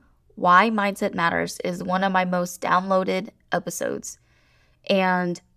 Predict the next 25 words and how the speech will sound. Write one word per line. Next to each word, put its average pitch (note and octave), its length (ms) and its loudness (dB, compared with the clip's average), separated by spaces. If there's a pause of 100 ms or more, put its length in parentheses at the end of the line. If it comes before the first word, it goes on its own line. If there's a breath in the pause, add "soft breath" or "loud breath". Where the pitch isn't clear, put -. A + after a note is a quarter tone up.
(540)
in C4 180 2
that A#3+ 200 2
episode, E3+ 640 -4 (160)
I F#3 100 -4
talk A#3 280 -6
about F#3 420 2
viewing F#3+ 320 -2
failures F#3+ 760 0
as F#3 140 -2
a F3+ 80 -4
setback A3 640 -2
and F#3+ 120 -2
not F3+ 160 2
a F3+ 80 0
permanent F3+ 540 -4
situation. - 760 -10 (480 soft breath)
Asking B3+ 340 0
yourself G#3 480 -2
the F#3+ 80 -6
hard F#3 400 0
questions - 640 -8
like, F3+ 160 -4
"How G3+ 440 -4
can A3 240 -4
you F3+ 280 -2